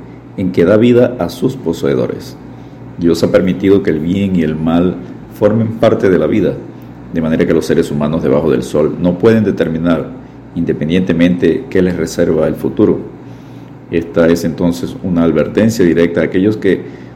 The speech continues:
consideran la prosperidad como una segura señal de la bendición de Dios y la pobreza como una maldición por el pecado. Por otro lado, los dolores de parto producidos por el sufrimiento y la vanidad durante la vida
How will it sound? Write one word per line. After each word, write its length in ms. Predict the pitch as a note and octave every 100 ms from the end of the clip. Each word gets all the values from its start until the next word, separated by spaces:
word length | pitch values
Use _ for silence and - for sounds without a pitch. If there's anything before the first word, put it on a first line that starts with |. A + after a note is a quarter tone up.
| -
consideran 560 | G#2 F#2 - F#2 A2+ B2
la 120 | -
prosperidad 600 | G2 - E2+ D#2+ F2 F#2+
como 420 | G#2 F2+ D#2 D2
una 240 | D#2+ E2+ F#2+
segura 360 | - D2 E2+
señal 440 | E2 C#2+ C#2+ E2 F2
de 100 | D#2
la 80 | E2
bendición 480 | D2+ C#2+ - E2
de 80 | D#2
Dios 400 | F#2+ C#2+ C#2+ - - - - -
y 80 | E2
la 140 | D#2+ D2+
pobreza 600 | D#2+ D#2 E2 F#2 F2+ -
como 280 | F2+ D#2
una 160 | D#2+ E2
maldición 500 | D#2+ D2+ D2+ E2 D2+
por 140 | D#2+
el 80 | D2
pecado. 460 | C2+ C2 F#2+ E2+ - - - - - - - - - - -
Por 100 | D#2
otro 200 | D2 E2+
lado, 420 | E2 F2 E2 C2+ - - - -
los 140 | E2 D#2+
dolores 300 | D#2 D#2+ F2+
de 100 | C2+
parto 460 | D#2 E2 E2+ -
producidos 680 | - - E2+ D#2+ - F#2 G2
por 180 | F#2 D#2+
el 100 | D2+
sufrimiento 760 | - D2 D#2 D2 F2 F2+ D2+ D2+
y 40 |
la 100 | E2
vanidad 440 | D#2 D2+ D#2 E2+
durante 400 | E2+ D#2+ D2+ -
la 100 | D#2
vida 300 | D2+ G2 G#2